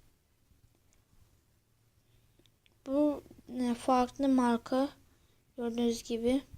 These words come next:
Soft bu. Bu da. Bunun markası zaten yazmıyor. Şuna bakalım. Bunda ben şey görmüştüm. Bakalım.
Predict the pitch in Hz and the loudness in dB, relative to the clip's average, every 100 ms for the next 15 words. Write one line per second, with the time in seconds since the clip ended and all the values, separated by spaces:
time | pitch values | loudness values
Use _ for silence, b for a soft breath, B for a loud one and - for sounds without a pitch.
0 | - - - 254 262 - - 254 240 269 | -20 -10 0 2 2 -2 -12 -4 0 2
1 | 294 - - - _ _ - B B B | 0 -10 -20 -20 _ _ -20 B B B
2 | B B B B _ _ - 269 262 233 | B B B B _ _ -10 -4 0 0
3 | 233 - - - 254 262 254 254 247 262 | -2 -8 -20 -12 -2 0 2 0 -2 -6
4 | - 262 262 262 262 269 254 226 226 254 | -2 -2 0 2 4 2 0 -4 -2 -4
5 | 277 - _ _ _ _ - - 262 254 | -6 -12 _ _ _ _ -20 -8 -4 -2
6 | 233 220 233 226 233 269 - - - - | -4 -4 -6 -4 -2 -2 -4 -10 -12 -20
7 | _ _ _ _ _ _ b b b b | _ _ _ _ _ _ b b b b
8 | _ _ - _ _ - - _ - 254 | _ _ -20 _ _ -20 -20 _ -10 -2
9 | 262 277 285 311 302 - _ _ _ _ | 4 6 6 4 2 -6 _ _ _ _
10 | _ - - - 285 285 269 240 226 - | _ -20 -12 -6 -2 0 2 0 -2 -4
11 | - 294 - - - _ _ _ _ _ | 0 0 0 -10 -12 _ _ _ _ _
12 | _ - _ _ - _ _ _ _ _ | _ -20 _ _ -20 _ _ _ _ _
13 | _ - 269 247 254 277 | _ -18 -12 -4 -2 -2